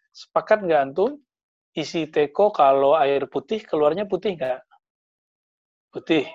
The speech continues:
ya. Kalau isinya kopi, keluarnya hitam. Kalau isinya teh, maka keluar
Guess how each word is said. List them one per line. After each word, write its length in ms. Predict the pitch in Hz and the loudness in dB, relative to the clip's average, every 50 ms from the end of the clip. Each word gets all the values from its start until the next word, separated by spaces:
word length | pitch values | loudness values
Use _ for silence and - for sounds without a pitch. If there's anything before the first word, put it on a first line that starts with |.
| - - | -18 -10
ya. 240 | - 151 165 226 233 _ _ _ _ _ - - | -6 -6 -6 -6 -8 _ _ _ _ _ -12 -2
Kalau 240 | - 156 147 160 | 0 0 2 0
isinya 880 | 190 214 185 147 - - 170 160 156 156 156 147 147 147 143 143 139 143 - _ _ _ _ _ _ _ - - | 0 -2 -6 -6 -6 -4 -4 -4 -4 -4 -4 -4 -2 -2 -2 -2 -2 -4 -10 _ _ _ _ _ _ _ -6 -2
kopi, 400 | 139 135 - - 233 247 240 - | -2 -2 -2 -2 -4 -4 -4 -4
keluarnya 400 | - 151 139 135 143 175 170 139 | -2 0 0 0 0 -2 -4 -6
hitam. 400 | 139 _ - 127 113 117 117 117 _ _ _ _ _ _ _ _ _ _ - | -6 _ -8 -8 -8 -8 -14 -20 _ _ _ _ _ _ _ _ _ _ -8
Kalau 160 | 135 139 151 | -6 -6 -6
isinya 480 | 151 127 - - 139 127 131 131 123 120 | -6 -8 -8 -8 -8 -8 -6 -8 -8 -8
teh, 320 | - - - 156 185 190 - 151 | -8 -4 -2 -2 -2 -2 -6 -10
maka 240 | 127 - 143 131 | -6 -4 -4 -4
keluar 480 | - - 131 131 131 139 170 208 208 - | -2 -4 -2 0 4 2 2 2 0 -12